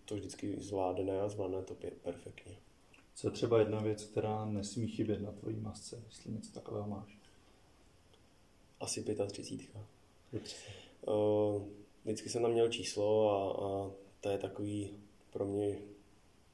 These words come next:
Speaker 1: to číslo nějak už ho mám delší dobu, takže si ho tam vždycky dávám, a, ale jinak asi tam není úplně,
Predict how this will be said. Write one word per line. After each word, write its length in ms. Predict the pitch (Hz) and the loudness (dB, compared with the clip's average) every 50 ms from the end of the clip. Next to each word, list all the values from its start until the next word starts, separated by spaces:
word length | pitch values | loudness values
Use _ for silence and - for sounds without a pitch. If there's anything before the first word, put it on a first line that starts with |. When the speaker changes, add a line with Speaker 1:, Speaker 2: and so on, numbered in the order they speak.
| _ _ - - - - - - - - | _ _ -20 -20 -20 -20 -20 -20 -14 -8
Speaker 1:
to 100 | - 98 | -8 -6
číslo 320 | - - 101 - - 107 | -6 -6 -10 -6 -4 -2
nějak 260 | 101 101 98 95 92 | -2 0 -2 -2 -4
už 120 | 104 101 107 | -6 -4 -2
ho 60 | 104 | 0
mám 180 | 104 104 107 | 0 0 2
delší 280 | 101 98 98 - - - | 2 0 0 -2 -2 -2
dobu, 240 | 101 95 95 98 - | -2 -2 -2 -2 -4
takže 260 | - 101 95 95 95 | -4 -4 -4 -4 -4
si 120 | - - | -4 -4
ho 60 | 101 95 | -2 -2
tam 120 | 95 95 | -2 -2
vždycky 300 | 95 92 92 - - 101 | -2 -4 -6 -6 -6 -4
dávám, 580 | 98 92 87 87 90 92 92 92 95 95 95 95 | -2 -2 -2 0 0 0 0 0 -2 -2 -4 -4
a, 240 | 92 90 90 92 - - - - - - - - - - - - - - - - - - | -4 -4 -6 -8 -14 -20 -20 -20 -18 -18 -18 -18 -18 -18 -20 -20 -20 -20 -20 -20 -20 -18
ale 360 | - - - 104 101 95 98 98 | -12 -6 -2 0 2 2 2 2
jinak 420 | 101 98 101 98 98 - - - | 2 2 2 0 0 -4 -10 -12
asi 260 | - - - - 104 104 | -10 -12 -10 -8 -6 -2
tam 180 | 104 98 98 | -2 0 0
není 220 | 95 92 95 98 101 | 0 0 2 2 2
úplně, 760 | 98 98 - - 98 98 98 101 101 98 98 98 98 95 | 0 0 -2 -2 -2 -2 0 2 2 2 2 0 -2 -2